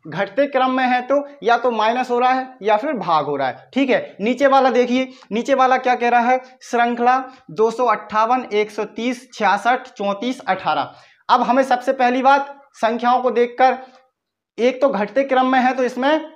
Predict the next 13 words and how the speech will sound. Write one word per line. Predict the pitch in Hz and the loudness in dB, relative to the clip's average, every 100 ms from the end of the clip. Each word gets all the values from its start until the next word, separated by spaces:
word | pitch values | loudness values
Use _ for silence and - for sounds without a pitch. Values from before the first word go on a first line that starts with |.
| - | -8
दो | 170 240 | 0 2
ही | 240 | 4
हो | 247 233 | 2 2
सकते | 208 - 185 | 0 -4 -6
हैं, | 151 135 - 147 | -6 -10 -14 0
या | 214 | 2
फिर | 226 269 294 277 _ _ - | 2 0 -2 -8 _ _ -18
भाग | 139 185 220 | -4 2 2
होगा | 226 226 277 302 - | 2 4 2 2 -4
या | 185 214 | 0 2
फिर | 214 269 320 - 160 | 2 0 -4 -6 -4
माइनस | 165 175 170 | -2 0 -2
होगा। | 165 160 | -2 -2